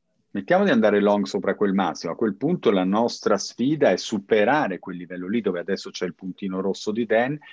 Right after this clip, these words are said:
e andare oltre quel massimo, perché è quel massimo dove c'erano, almeno prima, i compra-, i venditori.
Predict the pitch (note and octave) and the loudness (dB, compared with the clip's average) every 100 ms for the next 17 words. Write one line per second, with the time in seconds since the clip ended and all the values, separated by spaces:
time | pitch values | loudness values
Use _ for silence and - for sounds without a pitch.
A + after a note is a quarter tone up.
0 | - _ - A2 G2 G#2+ G#2+ G#2+ - C3+ | -20 _ -6 0 2 2 2 2 2 2
1 | D3 C#3+ C#3 C3+ C3 A#2+ F2+ F2 C#3+ B2+ | 4 2 0 -2 -2 0 -2 0 0 0
2 | - - D#2 - - E2+ - G#2+ G#2 A2+ | -6 -14 -12 -14 -10 -10 -6 -4 0 0
3 | G#2 - D3+ G#2+ F2 F#2+ - G2 E2+ F2+ | 0 -2 -2 -2 -4 -6 -2 -2 -2 -4
4 | B2+ G3 _ - D#2 E2 C3 D3 - D#2 | -4 -6 _ -8 -6 0 -2 -2 -6 -2
5 | A2 G2 - G2+ F#2 - F#2+ G2+ A2 G2+ | -2 -2 -2 -2 -2 -4 -2 2 2 2
6 | F2+ - - - | -4 -8 -14 -14